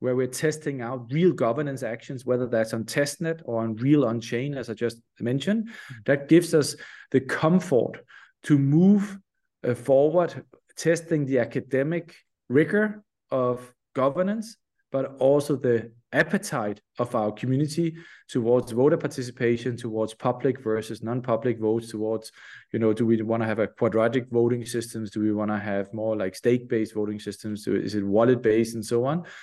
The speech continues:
Speaker 1: So I think Cardano is really doing a lot of things right, not just because, <laughs> you know,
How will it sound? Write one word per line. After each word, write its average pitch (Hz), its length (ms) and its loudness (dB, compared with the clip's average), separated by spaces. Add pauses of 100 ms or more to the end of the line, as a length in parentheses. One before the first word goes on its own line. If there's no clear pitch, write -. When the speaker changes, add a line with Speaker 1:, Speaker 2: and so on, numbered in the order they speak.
(240)
Speaker 1:
So 127 140 -2
I 123 40 2
think 135 320 -4 (640)
Cardano 147 300 2
is 131 120 0
really 147 220 4
doing 131 240 -4
a 120 60 -4
lot 120 160 -2
of 127 100 -6
things 120 260 -10
right, 117 280 -4
not 135 120 -6
just 123 180 -10
because, - 460 -4
<laughs> - 40 -14
you 117 120 2
know, 110 200 -2